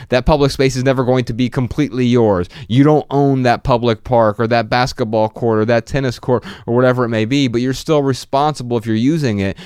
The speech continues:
You're responsible for, at least partially, uh, for taking care of it. Uh, Ryan, I'd love to send her a copy of our book,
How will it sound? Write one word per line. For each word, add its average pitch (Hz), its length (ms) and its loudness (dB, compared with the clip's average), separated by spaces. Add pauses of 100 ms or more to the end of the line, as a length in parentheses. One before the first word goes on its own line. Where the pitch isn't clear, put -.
You're 117 120 0
responsible 107 640 -2
for, 92 200 -8
at 110 60 -2
least 120 220 -2
partially, 95 560 0 (340)
uh, 87 160 0
for 101 100 -4
taking 92 300 -2
care 90 240 0
of 60 180 -4
it. 53 40 -6 (840)
Uh, 101 200 0
Ryan, 135 240 2
I'd 156 120 2
love 175 160 0
to 117 80 0
send 131 220 0
her 123 120 2
a 110 60 -2
copy 113 400 0
of 101 240 2
our 98 200 0
book, 104 540 0